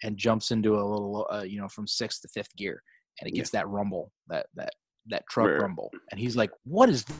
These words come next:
Speaker 1: that? It sounds like an animal crawling or growling in your, in your truck." And I'm like,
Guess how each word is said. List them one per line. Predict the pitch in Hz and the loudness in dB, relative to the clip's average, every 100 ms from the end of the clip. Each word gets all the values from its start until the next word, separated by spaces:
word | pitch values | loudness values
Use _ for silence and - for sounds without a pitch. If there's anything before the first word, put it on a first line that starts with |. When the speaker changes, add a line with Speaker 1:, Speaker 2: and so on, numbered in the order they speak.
| - - | 0 6
Speaker 1:
that? | 226 214 | 10 10
It | - | 8
sounds | - 220 247 | 8 8 10
like | 233 - | 8 8
an | - - | 2 4
animal | 156 240 196 117 | 10 12 12 8
crawling | - 160 170 175 175 160 | 8 10 12 10 8 6
or | 131 113 | 4 4
growling | 101 147 190 185 175 | 6 10 12 12 10
in | 175 | 6
your, | 127 110 143 - | 6 4 0 -2
in | 147 | 0
your | 120 | 0
truck." | - - 240 - - 131 | 0 6 6 6 0 -2
And | 143 | 0
I'm | |
like, | 156 127 | 2 0